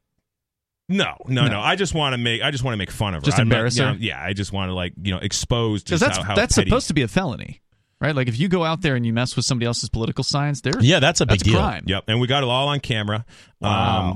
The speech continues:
Speaker 1: Um, so, uh, which is politi-, pretty hilarious, and, um,
Speaker 2: Would you
Speaker 1: yeah,
Speaker 2: get, like,
Speaker 1: so
Speaker 2: a deer camera out there or something?
Speaker 1: No,
Speaker 2: How'd you
Speaker 1: I
Speaker 2: catch
Speaker 1: got
Speaker 2: it?
Speaker 1: a, I got a pretty decent security system set up at my place.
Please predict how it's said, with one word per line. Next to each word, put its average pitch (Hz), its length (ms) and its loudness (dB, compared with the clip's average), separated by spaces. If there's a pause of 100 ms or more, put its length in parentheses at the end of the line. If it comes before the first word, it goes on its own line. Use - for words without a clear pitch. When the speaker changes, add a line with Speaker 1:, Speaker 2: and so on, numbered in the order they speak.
Speaker 1:
Um, - 60 -12
so, 98 340 -2
uh, 95 140 -2
which 101 180 0
is - 60 -6
politi-, 117 400 -2
pretty 123 300 -2
hilarious, 92 680 -2 (100)
and, 85 360 -4
um, 78 360 -4 (140)
Speaker 2:
Would 156 100 0
you - 40 2
Speaker 1:
yeah, 165 60 2
Speaker 2:
get, 123 80 0
like, 123 80 2
Speaker 1:
so 123 60 2
Speaker 2:
a - 20 -4
deer 120 220 0
camera 165 340 0
out 175 140 -4
there 180 120 0
or 185 40 -2
something? 185 260 0
Speaker 1:
No, - 60 6
Speaker 2:
How'd 175 100 2
you 151 60 2
Speaker 1:
I 143 40 4
Speaker 2:
catch - 80 2
Speaker 1:
got 139 140 0
Speaker 2:
it? 117 100 -4
Speaker 1:
a, - 40 -4
I 151 120 -2
got 135 160 0
a 104 60 -2
pretty 110 200 0
decent 101 300 -2
security 92 380 -4
system 90 320 -4
set 87 180 -4
up 85 80 -4
at 85 80 -6
my 87 140 -2
place. 85 440 -4